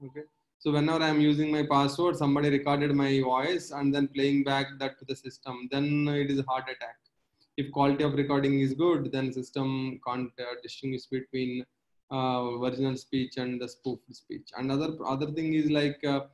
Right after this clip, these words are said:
now technology of speech synthesis advanced, then if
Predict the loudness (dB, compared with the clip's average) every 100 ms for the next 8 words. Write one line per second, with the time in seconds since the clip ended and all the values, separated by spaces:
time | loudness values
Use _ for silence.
0 | _ _ -4 0 2 0 -2 -2 0 0
1 | 2 0 0 0 0 2 -2 -2 -2 -4
2 | -2 -6 -2 0 2 2 -2 -4 -2 0
3 | 0